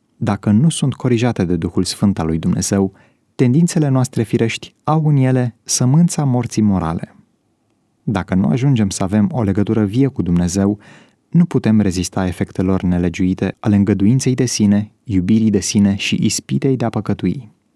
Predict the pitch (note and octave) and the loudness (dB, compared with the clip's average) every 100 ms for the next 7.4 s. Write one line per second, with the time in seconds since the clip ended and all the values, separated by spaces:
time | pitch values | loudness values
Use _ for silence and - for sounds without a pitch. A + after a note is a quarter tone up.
0 | _ _ _ _ _ _ _ G#2 F#2 G2+ | _ _ _ _ _ _ _ -4 -2 -2
1 | G2+ G2+ F#2+ F2+ F#2+ F#2 F2+ F#2 F2+ - | 2 4 2 0 -4 -2 -2 -2 -4 -6
2 | - - G#2 - - - _ _ - E3+ | -6 -4 -4 -4 -12 -16 _ _ -4 0
3 | E3+ - D3+ C3+ C3 C#3 B2+ A#2 A#2 A2+ | 0 0 0 0 -2 -2 -2 0 2 0
4 | A2 A#2+ G#2+ F#2 - - - - _ _ | 0 0 2 0 -2 -8 -12 -12 _ _
5 | _ _ _ _ E3+ E3+ C#3+ C#3+ C3+ C#3 | _ _ _ _ 0 0 0 0 0 0
6 | C3 - B2+ B2 B2 G#2+ F2+ E2+ E2 F2 | 0 0 0 2 2 2 2 0 0 -2
7 | - - - | -4 -6 -6